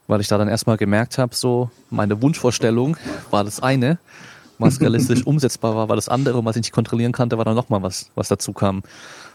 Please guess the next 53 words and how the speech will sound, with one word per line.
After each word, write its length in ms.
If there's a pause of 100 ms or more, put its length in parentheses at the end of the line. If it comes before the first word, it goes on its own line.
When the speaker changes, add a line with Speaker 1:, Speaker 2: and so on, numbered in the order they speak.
(140)
Speaker 2:
Ja. 120
Speaker 1:
Das 120
sind 80
ja 80
auch 160
so 120
viele 240
Sachen, 280
da 300 (260)
li-, 320 (680)
kommt 200
wieder 120
eine 160
neue 160
Studie 260
raus 320
und 80
dann 240
sind 140
auf 100
einmal 200
alle 160
am 100
Meckern 320
so, 80
„Ja, 160
warum 140
haben 100
sie 60
es 40
nicht 160
so 100
oder 140
so 160
oder 140
so 160
gemacht?“ 420 (520)
Und 120
ich 80
mir 140
Speaker 2:
Mhm. 40
Speaker 1:
denk, 320 (200)
<laughs> 600
ja, 360 (200)
es 200
ist 120
halt 60
natürlich 240
immer 200 (260)
ein 100
Geldproblem, 680
Zeitproblem, 680
Probandenproblem 920